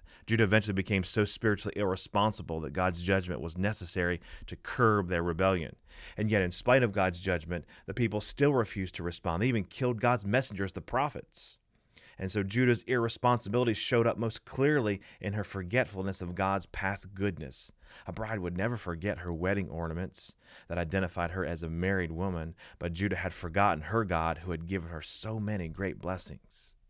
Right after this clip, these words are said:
That theme of apostasy continues into chapter three, where Judah had separated from her husband, the Lord, and had lived as a prostitute with many lovers. There's something to be said about persistent and habitual sin here. It can desensitize an individual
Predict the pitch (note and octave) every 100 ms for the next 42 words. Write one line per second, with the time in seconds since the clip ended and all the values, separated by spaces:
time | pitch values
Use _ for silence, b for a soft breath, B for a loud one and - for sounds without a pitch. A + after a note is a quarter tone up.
0 | - - B B B B F#2 F#2+ G#2+ F#2
1 | E2+ - G#2+ G#2 F#2 - F2+ F2+ - G2+
2 | G2 F2+ E2+ - G2 - E2+ - G2 F2+
3 | D2 B B B - F#2+ F2+ G#2+ G#2 F#2
4 | F2+ - G#2 F#2 F#2 F2 F2+ F2 D#2 G2
5 | F2+ F2 D#2+ E2 E2+ G#2 G2+ F2 F2+ F#2
6 | G2+ C#3 C3 A2+ - G#2+ F#2 - G#2+ G#2
7 | - F2+ F#2+ E2 E2 F#2 F#2 E2+ F#2 F2
8 | D#2+ B B D#3 D3 F#3+ G3 C3+ A2+ -
9 | A#2+ A2+ E2+ E2+ - G#2+ - B2+ A#2+ A2+
10 | E2+ F2+ F2 G#2 F2+ D#2 - F#2+ F2 D#2
11 | A#1 B B B A2+ A2 B2 G#2 G2 C3
12 | C3 A2 E2+ F#2+ E2+ E2 E2+ F2+ E2+ G2
13 | F2 F2